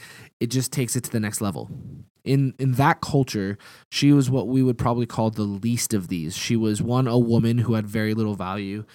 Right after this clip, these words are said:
in that culture. Secondly, she didn't have a husband. She was a widow, so she had very little value 'cause she wasn't attached to a man, and she didn't have any money.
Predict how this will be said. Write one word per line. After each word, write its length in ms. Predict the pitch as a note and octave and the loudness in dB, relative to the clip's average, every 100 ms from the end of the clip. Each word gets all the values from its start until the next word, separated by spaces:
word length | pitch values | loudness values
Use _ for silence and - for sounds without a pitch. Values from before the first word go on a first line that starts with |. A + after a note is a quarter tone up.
| - - - | -20 -16 -4
in 200 | A2 G#2+ | -2 -2
that 180 | G#2 - | -4 -6
culture. 480 | E2+ F#2+ F#2+ B2+ - _ _ - | -8 -4 -2 -2 -6 _ _ -16
Secondly, 420 | - C#3 B2+ A2+ A#2 | -2 0 2 2 2
she 160 | A#2+ | 0
didn't 380 | A#2+ A#2+ B2 - | 0 -2 -2 -8
have 500 | - - B2 A#2+ A2+ - | -10 0 2 2 0 -2
a 140 | A#2 | -4
husband. 600 | - A#2 G2+ G#2+ G#2+ C3+ | -2 -2 -2 0 0 0
She 160 | - A2 | 2 2
was 140 | A2+ | 4
a 40 | |
widow, 440 | B2 G#2+ F#2+ G2 A#2 | 2 2 0 2 2
so 260 | - G#2 | 2 0
she 220 | G2+ G2+ G#2+ | 0 0 0
had 180 | G#2 | -2
very 180 | G2+ G2+ | -2 0
little 160 | G#2+ G#2+ | 0 0
value 300 | G#2 G#2 G#2 | 0 0 -2
'cause 140 | A2 | -2
she 80 | A2 | -2
wasn't 180 | G#2+ G#2 | 0 -2
attached 640 | G#2+ - G#2 - - - - - - - | -4 -4 -4 -4 -10 -14 -18 -20 -18 0
to 160 | C3 B2+ | 4 6
a 60 | |
man, 480 | A2 E2 E2+ F2+ A#2+ - _ | 4 0 -2 -4 -6 -10 _
and 120 | - A2+ | -4 0
she 120 | A#2+ | 0
didn't 160 | A#2 | 0
have 160 | A#2 G#2+ | 0 0
any 120 | G#2 | 0
money. 440 | G#2 A2+ G2 D2+ | 2 2 0 -4